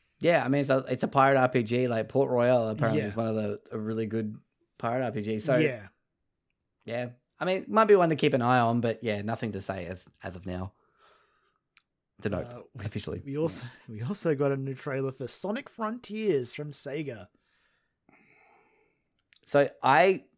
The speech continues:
Speaker 1: this is when I was, like, skimming through,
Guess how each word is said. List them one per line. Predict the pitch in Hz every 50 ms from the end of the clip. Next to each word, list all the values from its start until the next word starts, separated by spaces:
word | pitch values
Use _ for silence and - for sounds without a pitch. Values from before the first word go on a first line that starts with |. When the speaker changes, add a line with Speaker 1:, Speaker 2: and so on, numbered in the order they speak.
| _ _ _ _ _ _ _ _ _ _ _ _ _ _ _ _ _ _ _ _ _ _ _ _ _ _ _ _ _ _
Speaker 1:
this | 117 123 123 127
is | 160 156
when | 151 160
I | 151 143
was, | 143 135 131
like, | 131 123 -
skimming | - - - - 117 113 110 110 107 107
through, | 104 - 104 101 101 123 151 190 240